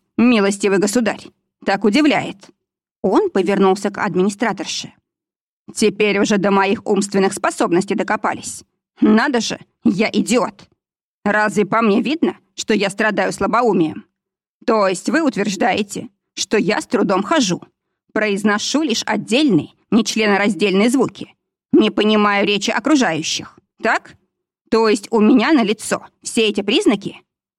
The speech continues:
Не отличаю белое от чёрного?» Посетитель,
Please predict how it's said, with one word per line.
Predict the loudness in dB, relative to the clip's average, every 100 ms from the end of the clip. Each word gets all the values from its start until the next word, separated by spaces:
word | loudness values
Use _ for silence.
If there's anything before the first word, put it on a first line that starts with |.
| _
Не | 2 2
отличаю | 2 2 0 2 0 2 0
белое | 0 0 -2
от | -2
чёрного?» | 0 2 2 -2 -4 -14 _ _ _ _ _ _ _ _ _
Посетитель, | -6 -4 -6 -4 -6 -8 -18